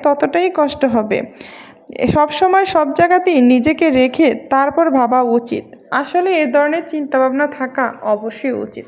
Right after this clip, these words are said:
প্রতিটা মানুষেরই। আজকে তুমি বউ, কাল তুমি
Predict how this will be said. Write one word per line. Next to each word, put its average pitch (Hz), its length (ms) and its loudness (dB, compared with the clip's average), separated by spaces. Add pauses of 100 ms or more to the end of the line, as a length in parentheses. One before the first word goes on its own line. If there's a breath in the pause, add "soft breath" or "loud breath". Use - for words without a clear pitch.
(460 loud breath)
প্রতিটা 330 420 0
মানুষেরই। 226 600 -4 (500 loud breath)
আজকে 285 360 -2 (120)
তুমি 339 200 2
বউ, 294 240 2 (260)
কাল 262 200 -2 (100)
তুমি 302 180 0